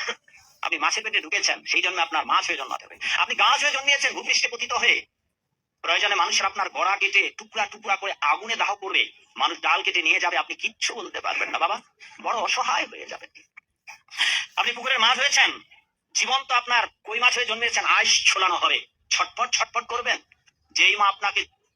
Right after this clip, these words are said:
আপনার দেহের আইস ছোলাবেন, তাকে আপনি মিনতি করে বলতে পারবেন না, "মাগো, দয়া করে ধারালো বটিটা আমার গলায় লাগিয়ে দিও না, বড় অসহায় হয়ে যাবো মা,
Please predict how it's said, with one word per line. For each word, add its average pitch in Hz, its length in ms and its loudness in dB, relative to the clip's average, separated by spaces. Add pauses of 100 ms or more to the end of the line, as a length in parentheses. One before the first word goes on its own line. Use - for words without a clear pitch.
(280)
আপনার 196 320 -2
দেহের 180 180 2
আইস 165 220 2
ছোলাবেন, 143 340 -2 (460)
তাকে 220 200 0
আপনি 269 140 -6
মিনতি 220 260 -6
করে 269 140 -8
বলতে 196 240 -6
পারবেন 214 280 0
না, 233 100 0
"মাগো, 202 340 0
দয়া 202 200 0
করে 233 180 -6
ধারালো 208 360 0
বটিটা 220 300 -2
আমার 190 180 2
গলায় 165 220 0
লাগিয়ে 151 220 0
দিও - 220 -8
না, - 100 -20 (800)
বড় 170 120 0
অসহায় - 500 0
হয়ে 160 160 -8
যাবো 123 200 -10
মা, - 160 -8